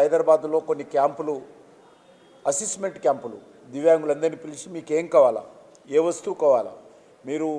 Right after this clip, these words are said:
దినసరి కార్యక్రమాలు కొనసాగించడం కోసం ఏం కావాలని చెప్పి వాళ్ళని అడిగి ఆ రకంగా అసెస్మెంట్ చేసి క్యాంపులు నిర్వహిస్తూ ఉన్నాం. తొందరలోనే వాళ్ళందరికీ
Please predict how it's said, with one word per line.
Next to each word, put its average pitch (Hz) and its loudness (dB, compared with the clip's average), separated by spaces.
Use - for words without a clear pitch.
దినసరి 175 0
కార్యక్రమాలు 160 2
కొనసాగించడం 143 -4
కోసం 147 -8
ఏం 185 0
కావాలని 160 4
చెప్పి 147 -8
వాళ్ళని 139 0
అడిగి 175 -4
ఆ - 0
రకంగా 160 -4
అసెస్మెంట్ 185 -8
చేసి 156 -8
క్యాంపులు 147 -2
నిర్వహిస్తూ 147 -2
ఉన్నాం. 170 -6
తొందరలోనే 160 0
వాళ్ళందరికీ 151 0